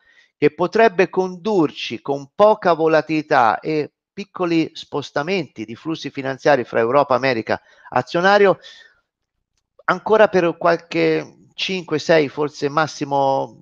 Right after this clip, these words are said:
arrivare a fine mese, mentre maggio bisogna, secondo me, a oggi,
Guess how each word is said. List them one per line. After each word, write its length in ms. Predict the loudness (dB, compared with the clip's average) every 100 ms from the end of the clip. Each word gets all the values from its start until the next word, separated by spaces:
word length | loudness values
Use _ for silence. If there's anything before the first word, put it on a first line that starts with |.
| _
arrivare 340 | -6 0 0 0
a 20 |
fine 240 | -2 -4
mese, 400 | -4 -8 -12 -16 _ _ _ _
mentre 280 | -12 0 2
maggio 340 | 2 0 -4
bisogna, 340 | -8 -8 -6 -8
secondo 520 | -8 -8 -10 -8 -6
me, 260 | -6 -8 _ _
a 180 | 4 4
oggi, 520 | 2 -4 -6 -6